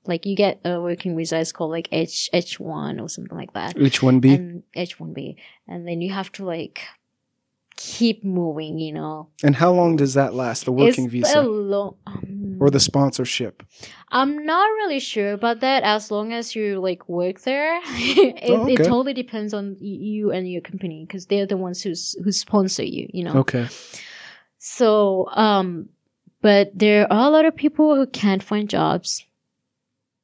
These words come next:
Speaker 1: After they graduate, they, they can't find jobs. It's like, there's, you come to this point, uh, you have a deadline, and before that, you have to find a job. Before that, if you can't find a job, then you have to go back to your country, and then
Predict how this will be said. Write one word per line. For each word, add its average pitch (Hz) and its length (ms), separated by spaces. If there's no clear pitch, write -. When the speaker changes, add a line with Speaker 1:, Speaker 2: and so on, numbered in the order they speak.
Speaker 1:
After 190 300
they 185 320
graduate, 165 720
they, 160 300
they 160 140
can't 165 340
find 156 260
jobs. 214 340
It's 185 80
like, 185 200
there's, 196 280
you 247 280
come 294 260
to 302 100
this 208 220
point, 214 600
uh, 180 280
you 202 160
have 185 180
a 175 60
deadline, 165 500
and 160 120
before 170 340
that, - 180
you 175 80
have 170 120
to - 60
find 160 220
a 156 60
job. 165 300
Before 208 440
that, 202 180
if 196 180
you 185 80
can't 214 280
find 190 200
a 175 60
job, 170 220
then 165 120
you 160 120
have 170 120
to 170 60
go 160 160
back 175 240
to - 80
your 262 100
country, 214 540
and 180 280
then 160 500